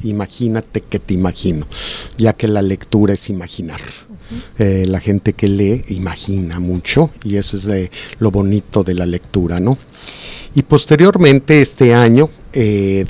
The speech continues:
Speaker 1: se determinó "Leer es mi destino".
Speaker 2: Ok.
Speaker 1: ¿Por qué leer es mi destino? Si yo leo un libro, entre más lea, el camino mío va a ser totalmente diferente y voy a llegar a otros lados.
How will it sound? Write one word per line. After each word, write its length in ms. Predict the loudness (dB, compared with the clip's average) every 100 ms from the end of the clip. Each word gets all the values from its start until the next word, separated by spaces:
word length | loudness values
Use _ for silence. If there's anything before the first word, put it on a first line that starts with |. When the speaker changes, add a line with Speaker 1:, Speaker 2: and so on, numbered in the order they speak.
| -8
Speaker 1:
se 200 | -10 -2
determinó 680 | -2 0 -2 0 4 4 2 -2 -2
"Leer 580 | 0 4 6 6 4 0
es 220 | -2 0
mi 140 | -2
destino". 560 | -2 -4 -4 -4 -6 -8
Speaker 2:
Ok. 720 | -14 -14 -14 -12 -10 -10 -2
Speaker 1:
¿Por 160 | 0 2
qué 140 | 0
leer 240 | 0 0 -2
es 320 | -4 -4 -8
mi 180 | -10 -12
destino? 400 | -14 -12 -10 -10
Si 220 | -8 -4
yo 140 | 0
leo 280 | 2 2 2
un 320 | 2 2 0 -2
libro, 380 | -4 -6 -10 -14 _ -20 -20 -20 -20 -8 -2
entre 240 | 2 4
más 260 | 4 0 -2
lea, 240 | -4 -6 -14 -20 -20 _ -20 -20 -20 -20 -20 _ -20 -4
el 160 | -2 0
camino 520 | 0 0 2 0 -2 -4
mío 340 | -2 -2 -4
va 80 | -6
a 60 |
ser 160 | -8 -10
totalmente 600 | -10 -4 -4 -2 -4 -6
diferente 640 | -6 -8 -8 -8 -8 -8
y 40 | -2
voy 180 | 0
a 40 | 0
llegar 280 | 0 -4 -6
a 40 |
otros 360 | -8 -12 -12 -10
lados. 400 | -10 -12 -16